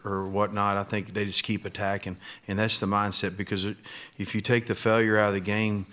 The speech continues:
it's always there. And if you attack and be aggressive and not worry about the failure, then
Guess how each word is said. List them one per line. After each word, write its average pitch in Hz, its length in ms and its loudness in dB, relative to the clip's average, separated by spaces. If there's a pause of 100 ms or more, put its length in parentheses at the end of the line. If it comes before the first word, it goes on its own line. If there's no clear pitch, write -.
(160)
it's 98 200 0
always 110 420 4
there. 101 320 2 (380)
And 101 240 0
if 92 100 -4
you 101 80 0
attack 110 420 2
and 92 120 -4
be 101 100 2
aggressive 104 560 2
and 98 100 0
not 101 220 0
worry 107 260 4
about 107 300 4
the 101 80 -2
failure, 98 500 0 (300)
then 98 300 0